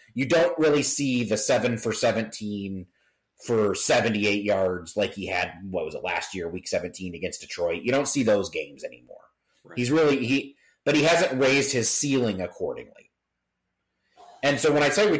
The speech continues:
Speaker 1: we know how quarterback development in the N F L goes, we don't know for sure, but we can say if you look at hundreds of quarterbacks throughout, hundreds of passing seasons throughout the last twenty-five, thirty years of N F L history, and I have, God have I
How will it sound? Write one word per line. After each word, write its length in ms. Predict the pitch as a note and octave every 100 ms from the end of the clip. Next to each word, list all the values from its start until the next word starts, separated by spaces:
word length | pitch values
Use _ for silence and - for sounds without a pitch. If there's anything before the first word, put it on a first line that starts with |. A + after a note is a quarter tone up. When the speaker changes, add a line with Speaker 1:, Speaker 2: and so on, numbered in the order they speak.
| C3+
Speaker 1:
we 160 | B2+ C#3+
know 340 | C3 C#3+ D#3
how 200 | D3+ C3
quarterback 400 | C3 C3 A2+ G#2+
development 360 | G#2 G#2+ G#2 F#2
in 60 | F#2
the 20 |
N 80 | F#2
F 120 | F#2+
L 120 | F2
goes, 320 | - F2 -
we 100 | A2+
don't 280 | C3+ - -
know 320 | A2 G#2+ A2+
for 240 | A2 - F2+
sure, 340 | - C#3 C3
but 140 | B2+
we 80 | B2
can 140 | B2 A#2+
say 420 | C#3+ D3 D3 - - -
if 100 | B2
you 80 | C3+
look 200 | E3+ F3
at 220 | E3+ C#3+
hundreds 460 | - F3+ F3+ F#3 D#3+
of 120 | D3+
quarterbacks 920 | - D3+ D3 C#3+ C3+ C3 - - -
throughout, 540 | - C3+ C3 B2 B2 B2 - -
hundreds 280 | C3+ F#3 D#3
of 140 | C#3
passing 400 | - C3+ B2 B2
seasons 460 | G#2+ A2 F#2 F2 F2
throughout 360 | G2+ G2 F2+
the 60 | F#2
last 440 | G2+ G2 F#2 - _ _ _ _
twenty-five, 560 | - D3+ C#3 C3+ A2+ A2
thirty 300 | B2+ A2 G#2
years 260 | F#2+ F2
of 100 | F2+
N 120 | E2+
F 140 | E2+ F2
L 120 | D#2
history, 420 | E2 D2 - C#2+
and 120 | E2 G#2
I 40 |
have, 420 | G2 G#2 - D#2+ - _ _ _ _ _ _ -
God 300 | A2 A2+ G2+
have 220 | G2+ F#2 E2
I 300 | C2+ B1